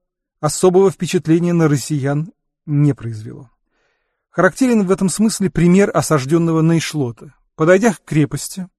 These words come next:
Густав потребовал, чтобы его немедленно туда впустили. Как говорится в старинной пословице: «Пришла беда,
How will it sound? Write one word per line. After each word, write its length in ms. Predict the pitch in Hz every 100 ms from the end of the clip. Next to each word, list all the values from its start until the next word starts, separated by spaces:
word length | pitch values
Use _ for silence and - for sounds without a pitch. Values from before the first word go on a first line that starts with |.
| _ _ _ _ _ _ _ -
Густав 500 | 143 233 190 226 -
потребовал, 560 | 190 - 180 214 208
чтобы 300 | 208 - 160
его 200 | 156 156
немедленно 680 | 180 170 160 160 175 175 180
туда 260 | 156 151 151
впустили. 640 | - 156 - - 123 120 _ _ _ _ _ _ _ _ _ -
Как 200 | 156 156
говорится 520 | 143 160 170 - 151
в 40 |
старинной 400 | - 156 165 170
пословице: 680 | 160 180 - 131 113 - 135 _ _ _ _ _ _ -
«Пришла 460 | 156 156 160 170
беда, 500 | 131 135 123 156 190